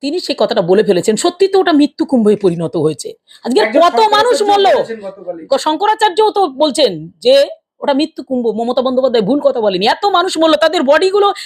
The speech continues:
Speaker 1: এখানে পাঠানো হলো না। বিভিন্ন জায়গার মানুষ যে মরল, তাদেরকে বাড়িতে গিয়ে জিজ্ঞা-, জিজ্ঞাসা করুন, তারা হাহাকার করছে। সেই বডিটা পোড়ানো হলো কি, সেই বডিটা যারা আমাদের বৈষ্ণব, যারা ওখানে বেশি করে গেছে, কি তাদের মাটি দেওয়া হলো, কি তাদের বডিগুলো নিয়ে গিয়ে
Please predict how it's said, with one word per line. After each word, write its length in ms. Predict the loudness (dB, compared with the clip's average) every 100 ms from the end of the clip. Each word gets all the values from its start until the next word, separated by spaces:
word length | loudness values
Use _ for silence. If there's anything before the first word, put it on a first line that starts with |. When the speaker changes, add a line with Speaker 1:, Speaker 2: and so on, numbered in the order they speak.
| -4
Speaker 1:
এখানে 240 | 0 2
পাঠানো 360 | 2 2 2 2
হলো 240 | 2 2
না। 240 | 2 0 -4 -14 -4
বিভিন্ন 400 | 0 0 0 0
জায়গার 340 | 0 2 0
মানুষ 260 | 0 -2 -2
যে 120 | -2
মরল, 220 | 0 2 0 -2 -4
তাদেরকে 320 | -2 0 0
বাড়িতে 320 | 2 2 0 0
গিয়ে 140 | 0
জিজ্ঞা-, 280 | 0 0 0
জিজ্ঞাসা 280 | 0 0 0
করুন, 200 | -2 2
তারা 220 | 2 4
হাহাকার 420 | 4 2 2 2
করছে। 420 | 0 -2 -2 -2 -4 -6
সেই 160 | -2 0
বডিটা 380 | 0 0 2 0 2
পোড়ানো 280 | 0 2 2
হলো 380 | 2 2 2 -2 -8 -2
কি, 140 | 0
সেই 220 | 2 0
বডিটা 400 | 0 0 0 0
যারা 280 | 2 2 2
আমাদের 240 | 2 0 2
বৈষ্ণব, 460 | 0 0 0 0 -2 -16 0
যারা 220 | 2 2
ওখানে 260 | 2 0
বেশি 220 | 0 -2 0
করে 160 | 0
গেছে, 180 | 0 -4
কি 120 | -6
তাদের 280 | -2 0 0
মাটি 280 | 0 0 2
দেওয়া 220 | 2 2
হলো, 240 | 2 2 0 -8 -8
কি 80 |
তাদের 340 | -2 0 0 0
বডিগুলো 520 | 0 -2 -2 -2 0
নিয়ে 260 | 0 0 2
গিয়ে 220 | 2